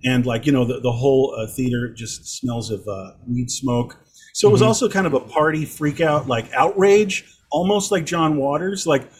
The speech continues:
Speaker 1: "Oh my God," like, the machete went in the guy's head, you know?
Speaker 2: Yeah.
Speaker 1: So some people,
Speaker 2: <laughs>
Speaker 1: it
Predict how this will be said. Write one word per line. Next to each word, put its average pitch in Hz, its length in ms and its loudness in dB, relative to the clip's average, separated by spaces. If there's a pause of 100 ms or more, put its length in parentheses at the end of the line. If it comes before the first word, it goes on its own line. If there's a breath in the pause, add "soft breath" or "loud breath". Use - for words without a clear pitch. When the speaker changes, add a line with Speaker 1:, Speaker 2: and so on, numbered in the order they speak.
(220 soft breath)
Speaker 1:
"Oh 277 160 2
my 269 180 -2
God," 277 600 -4
like, 202 220 0
the 196 80 4
machete 226 340 0
went 233 160 -4
in 214 60 -4
the 220 60 -4
guy's 214 160 0
head, 220 420 -4
you 202 80 -2
know? 185 200 0 (120)
Speaker 2:
Yeah. 147 240 6
Speaker 1:
So 175 40 4
some 180 200 4
people, 196 280 4
Speaker 2:
<laughs> - 160 0
Speaker 1:
it - 120 0